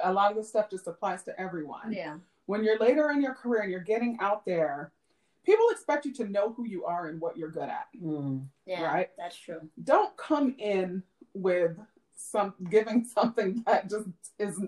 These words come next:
Speaker 1: has nothing to do with who you are or what you're known for,
Speaker 3: Mm-hmm.
Speaker 1: right? Because it confuses people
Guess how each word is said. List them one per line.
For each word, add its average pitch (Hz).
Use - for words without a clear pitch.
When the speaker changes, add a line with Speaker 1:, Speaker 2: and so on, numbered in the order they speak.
Speaker 1:
has 214
nothing 214
to 196
do 190
with 165
who 240
you 214
are 190
or 175
what 175
you're 170
known 160
for, -
Speaker 3:
Mm-hmm. 147
Speaker 1:
right? 165
Because 240
it 220
confuses 240
people 226